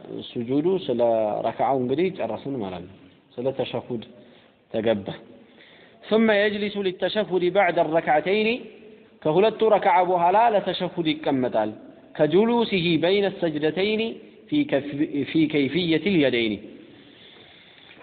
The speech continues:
ከጁሉሲሂ እንደተቀመጠው ቢጤ፣ በይነ ሰጅደተይኒ በሁለቱ ስጁዶች መካከል እንደተቀመጠው ቢጤ፣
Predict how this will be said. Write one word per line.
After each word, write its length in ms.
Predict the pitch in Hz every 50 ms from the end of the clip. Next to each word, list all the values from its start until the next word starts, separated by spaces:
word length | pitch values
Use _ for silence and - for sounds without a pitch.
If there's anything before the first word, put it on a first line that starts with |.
| - - - - _ _ _
ከጁሉሲሂ 640 | - 196 180 196 226 233 269 277 269 277 247 240 226 254 262 269 269 269 269 220
እንደተቀመጠው 800 | 208 208 226 220 220 226 220 220 214 208 208 202 202 196 180 165
ቢጤ፣ 200 | 165 160 151 143 135 - - - - - - - - - - - - - - - _ _
በይነ 280 | 127 143 180 214 233 240 226 233
ሰጅደተይኒ 600 | - 214 202 185 185 202 202 196 214 220 214 208 196
በሁለቱ 420 | 190 190 165 185 190 185 - - 190 196
ስጁዶች 460 | 190 180 165 156 160 165 175 190 180 -
መካከል 460 | 160 139 123 135 147 143 139 - 208 - 180
እንደተቀመጠው 800 | 175 156 147 - 143 131 - 123 120 117 113 110 117 123 165 190
ቢጤ፣ 200 | 175 139 110